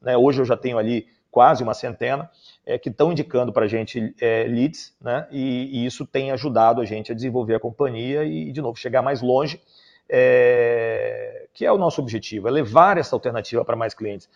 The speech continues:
Vamos lembrar que a frota brasileira de caminhões, ela é muito grande e ela é muito fragmentada. Então, você atingir o frotista que tem quatro, cinco, seis caminhões,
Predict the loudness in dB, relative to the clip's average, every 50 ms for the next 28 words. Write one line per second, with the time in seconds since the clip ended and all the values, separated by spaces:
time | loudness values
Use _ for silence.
0 | _ _ _ _ -6 -4 0 2 2 2 2 2 -2 -2 2 4 4 4 4 2
1 | 2 2 2 0 0 -2 -4 -4 -4 -4 -6 -6 -4 -4 -4 -2 -2 -2 -4 -8
2 | -14 -20 _ _ _ _ _ _ -2 0 0 2 0 0 -2 -2 0 2 4 4
3 | 4 2 -2 -6 -12 _ _ _ _ _ _ -2 0 0 0 -2 0 2 2 2
4 | 2 0 -2 -6 -8 2 6 8 8 8 6 4 -2 -8 _ _ _ _ _ _
5 | _ _ -14 -2 0 2 2 4 2 2 2 2 2 2 -2 -4 -4 -4 -2 -2
6 | -2 0 0 -2 -4 -6 -6 -6 -6 -6 -4 -6 -6 -6 -8 -8 -8 -10 -10 -2
7 | 2 4 6 6 4 2 -4 -10 -8 -10 -10 -10 -12 -10 -6 -4 -4 -4 -2 -4
8 | -4 -4 -2 -2 -2 -2 -2 -4 -6 -12 -16